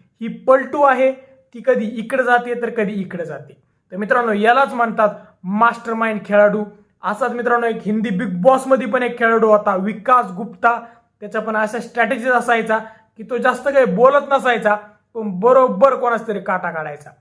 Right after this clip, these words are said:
तर मित्रांनो, तुम्हाला माहिती आहे का, अंकिता एकदा एक टास्क झाला होता आणि त्या टास्कमध्ये एक रेल्वेचा टास्क होता आणि या टास्कमध्ये जान्हवीला बोलली होती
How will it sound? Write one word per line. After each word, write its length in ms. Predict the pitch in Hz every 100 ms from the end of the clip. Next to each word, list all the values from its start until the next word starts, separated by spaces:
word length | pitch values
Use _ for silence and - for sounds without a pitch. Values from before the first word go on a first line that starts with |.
| _ _ _
तर 40 | 180
मित्रांनो, 420 | 208 247 240 233 233 - _
तुम्हाला 260 | 240 247 247
माहिती 260 | 240 214
आहे 80 | 208
का, 80 | 202
अंकिता 720 | 180 208 240 294 262 247 220 214
एकदा 360 | 214 202 226 226 226 - _
एक 220 | 208 - -
टास्क 240 | 226 262
झाला 200 | 208 247
होता 240 | 240 220 208
आणि 280 | 202 185 190
त्या 100 | 180
टास्कमध्ये 800 | 175 247 269 262 254 262 226 214 - _ 208
एक 160 | 180
रेल्वेचा 420 | 202 233 262 254
टास्क 300 | 247 240 -
होता 220 | 208 196 190
आणि 260 | 190 180
या 60 | 175
टास्कमध्ये 640 | 180 240 247 - 247 226
जान्हवीला 560 | 175 208 214 262 294 277
बोलली 280 | 262 247 247
होती 400 | 202 220 220